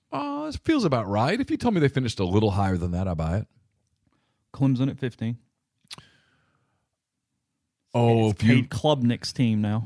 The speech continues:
Speaker 1: if you tell me they f-, begin to fall off the cliff, I buy it.
Speaker 2: Oregon State, sixteen.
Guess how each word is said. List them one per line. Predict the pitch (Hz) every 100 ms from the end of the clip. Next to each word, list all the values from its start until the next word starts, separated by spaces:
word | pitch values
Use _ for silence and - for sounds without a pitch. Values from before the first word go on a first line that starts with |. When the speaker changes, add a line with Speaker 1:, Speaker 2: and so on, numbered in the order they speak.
| 87
Speaker 1:
if | 107 -
you | - _
tell | 120 110
me | 110
they | 92 92
f-, | - _ _
begin | 98 98 92
to | 85
fall | 95 87 87
off | 85 -
the | 85
cliff, | 90 82 80
I | 82
buy | 78 73
it. | 69 - _ _ _ _ _ _ _ _ _ _ _ _ _ _ _ _ _ _ _ _ _ _ _ _ _ _ _ _ _ _ _ _ _ _ _ _ _ _ _ _ _ _ _ _ _
Speaker 2:
Oregon | 139 143 147
State, | 131 127 101 -
sixteen. | 104 - 101